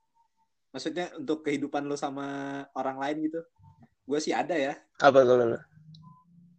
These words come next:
Speaker 1: Ya, gue sama, gue ada waktu gitu sama keluarga gue. Contohnya, ya lagi bulan puasa gini kan.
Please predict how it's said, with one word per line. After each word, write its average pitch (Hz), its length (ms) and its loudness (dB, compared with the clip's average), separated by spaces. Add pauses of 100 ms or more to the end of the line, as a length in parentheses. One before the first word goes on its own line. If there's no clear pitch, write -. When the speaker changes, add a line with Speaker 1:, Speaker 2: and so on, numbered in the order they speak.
(500)
Speaker 1:
Ya, 120 240 -4
gue 135 240 -2
sama, 131 400 -4
gue 165 140 2
ada 139 480 0
waktu 160 580 0
gitu 170 140 -10
sama 127 420 -10
keluarga 117 320 -8
gue. 143 300 -6 (320)
Contohnya, 147 480 -10 (840)
ya 139 220 2
lagi 127 240 0
bulan 131 320 -4 (240)
puasa 123 260 2
gini 151 320 -4
kan. 165 240 -4